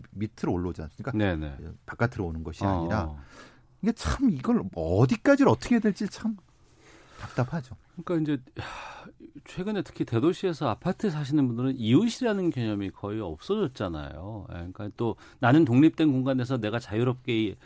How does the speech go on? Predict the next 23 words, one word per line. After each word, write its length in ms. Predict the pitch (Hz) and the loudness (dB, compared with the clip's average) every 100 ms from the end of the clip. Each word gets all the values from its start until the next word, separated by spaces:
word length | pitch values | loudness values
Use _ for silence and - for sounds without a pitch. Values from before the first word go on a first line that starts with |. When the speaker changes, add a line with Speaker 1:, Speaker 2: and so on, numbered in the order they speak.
| - - | -20 -8
Speaker 2:
내 460 | - 117 120 113 92 - | 2 4 6 2 -2 -6
생활을 440 | - 175 151 139 | 2 4 4 2
하고 180 | 147 143 | -2 -4
싶다라는 840 | 127 - 135 117 110 104 95 90 85 | -6 -2 0 0 0 -2 -2 -6 -8
그런 580 | - 110 101 95 85 90 _ - - - _ | -8 -4 -2 -4 -6 -14 _ -20 -20 -20 _
좀 460 | 101 98 87 85 - - - - - - - | -8 -4 -4 -6 -10 -12 -18 -18 -18 -18 -8
논리가 340 | 117 117 117 127 | 0 2 2 -2
강한데, 680 | 101 120 110 92 101 107 98 - - - - - - _ _ | -2 0 0 -2 -6 -8 -12 -20 -20 -20 -20 -20 -20 _ _
아, 260 | 110 110 98 | -6 -6 -6
이게 200 | 104 120 | -6 -6
좀 180 | - 123 | -6 -8
쉽게 400 | - - 170 156 | -10 -8 -4 -2
해결될 400 | 147 165 147 135 | -2 -2 0 -2
수는 340 | - 131 135 | -2 2 2
없는 380 | 101 104 131 135 | 4 6 6 4
부분이고, 520 | 107 95 82 76 73 - | 2 -4 -6 -8 -12 -2
또 120 | 143 | 2
앞서서 480 | 123 175 147 156 127 | 2 -2 -2 -2 0
또 80 | 151 | 4
이런 240 | 160 175 | 6 8
문제가 380 | 147 139 147 135 | 8 6 6 2
불거진다고 840 | 131 127 156 135 135 123 127 131 | 2 4 4 4 4 4 2 2
하더라도 720 | 131 147 147 113 - 135 139 | 0 0 0 0 -2 -2 -2